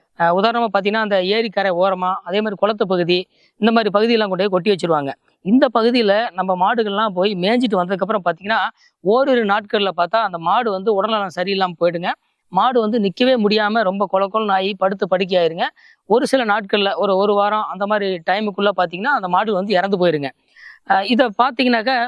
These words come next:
அந்த கட்டுத்தாரில் இருக்கிற நிறைய மாடுகள் வந்து அந்த மாதிரி பாதிச்சு இறக்கறதுக்கான வாய்ப்பு இருக்கு. பொதுவாக நம்ம மக்கள் என்ன சொல்லுவாங்க அப்படின்னு பாத்தீங்கன்னா, "இது வந்து ஒரு மர்ம நோய் தாக்கிருச்சு, அதனால இந்த மாதிரி ஆயிடுச்சு" அப்படின்னு சொல்லுவாங்க. இது வந்து ஒரு மர்ம நோய் கிடையாதுங்க.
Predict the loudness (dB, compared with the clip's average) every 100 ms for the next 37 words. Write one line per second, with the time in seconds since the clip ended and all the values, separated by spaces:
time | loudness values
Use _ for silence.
0 | -4 -6 -2 -2 0 0 0 0 0 0
1 | 0 -2 0 0 -2 -2 -4 -4 -2 0
2 | 0 0 0 -2 -2 -4 -4 -2 -2 -2
3 | -6 -2 -2 -4 _ _ _ 0 2 2
4 | 2 0 0 -2 -2 0 -2 -4 -4 -4
5 | -2 -4 -2 -4 -2 0 2 0 2 0
6 | 2 2 2 2 2 0 0 -2 -2 0
7 | 0 0 -2 -2 0 0 -2 0 0 -2
8 | -4 -6 -8 -2 -2 0 -4 -6 -20 -20
9 | _ 2 4 2 2 2 2 2 2 2
10 | 0 0 0 0 -2 -4